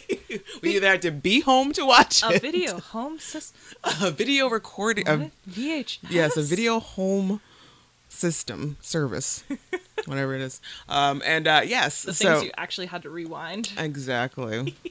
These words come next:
Speaker 2: <laughs>
Speaker 1: Be kind and rewind. Um, so, yeah, <laughs> so it was in its third season,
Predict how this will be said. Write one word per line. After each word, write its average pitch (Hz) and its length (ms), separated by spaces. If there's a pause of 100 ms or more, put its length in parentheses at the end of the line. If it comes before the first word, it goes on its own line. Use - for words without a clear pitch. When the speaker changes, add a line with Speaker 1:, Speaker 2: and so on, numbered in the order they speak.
Speaker 2:
<laughs> - 220
Speaker 1:
Be 170 120
kind - 400
and 50 100
rewind. - 680 (160)
Um, 135 520 (720)
so, 196 220
yeah, 190 180
<laughs> 226 180
so - 280
it 175 40
was 170 120
in 170 80
its 175 160
third 160 300
season, 139 500